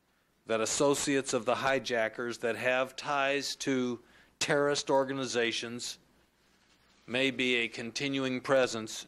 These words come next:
in the United States. This threat assessment has helped us to identify several areas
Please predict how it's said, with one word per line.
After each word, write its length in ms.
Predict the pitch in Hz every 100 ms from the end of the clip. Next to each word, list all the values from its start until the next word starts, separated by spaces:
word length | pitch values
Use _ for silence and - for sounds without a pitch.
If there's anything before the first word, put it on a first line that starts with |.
| 117
in 100 | 113
the 80 |
United 480 | 113 113 113 110 98
States. 600 | - - 120 101 - - - _ _ _ _ _ _ _ _ _ _ _ _ _ _ _ _ _ _
This 300 | 104 143 143
threat 300 | - 143 147
assessment 640 | 143 - 139 127 - 113
has 260 | 110 117 -
helped 320 | 139 131 -
us 220 | 127 120
to 200 | - 131
identify 680 | 113 104 131 131 - 110 107
several 540 | 107 - 147 139 135 139
areas 680 | 131 117 92 95 107 -